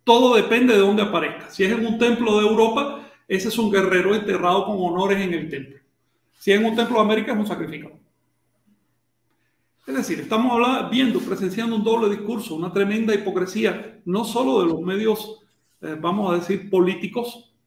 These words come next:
que finalmente no son antropólogos ni historiadores, están repitiendo lo que dicen otros, sino de los medios académicos, que son los que deberían tener mucho más rigor en su lenguaje.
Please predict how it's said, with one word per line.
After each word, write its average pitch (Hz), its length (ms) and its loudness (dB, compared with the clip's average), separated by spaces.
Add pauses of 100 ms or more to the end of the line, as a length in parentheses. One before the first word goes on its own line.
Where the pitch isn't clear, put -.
(160)
que 156 100 -8
finalmente 185 440 -2
no 190 120 -2
son 196 140 -2
antropólogos 190 560 2
ni 165 60 0
historiadores, 180 580 0
están 190 240 -2
repitiendo 214 500 0
lo 170 100 2
que 160 80 -4
dicen 175 300 -2
otros, 196 340 -6 (360)
sino 208 420 2
de 180 80 4
los - 400 -4 (920)
medios 247 340 2
académicos, 240 580 0
que 165 100 -2
son 208 160 0
los 247 80 0
que 262 100 0
deberían 208 680 2
tener 185 180 -2
mucho 233 300 -2
más 233 180 -2
rigor 214 300 -2
en 202 60 -6
su 196 120 -4
lenguaje. 165 420 -4